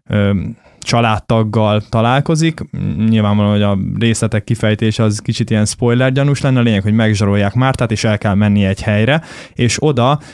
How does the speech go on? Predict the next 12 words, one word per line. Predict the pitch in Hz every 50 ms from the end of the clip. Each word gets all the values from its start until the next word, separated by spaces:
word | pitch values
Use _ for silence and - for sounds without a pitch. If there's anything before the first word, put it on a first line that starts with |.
| - _ _
a | - 117 117 117 113 113 113
nyomozóval | 120 131 143 135 127 120 110 101 117 107 104 101 104 110 110 110
egy | - - 123 117 107 - - - -
kocsiban | - 131 120 - - - 107 95 107 101 98 104 104 104 - _
mennek | _ - 110 107 107 107 104 101 101 -
el, | 120 117 131 156 160
és | - 120 - 147
azt | 139 - -
mondja | 120 110 110 107
a | 113
nyomozónak, | 127 139 143 135 127 117 131 127 120 117 113 110
hogy, | - 123 120 113 113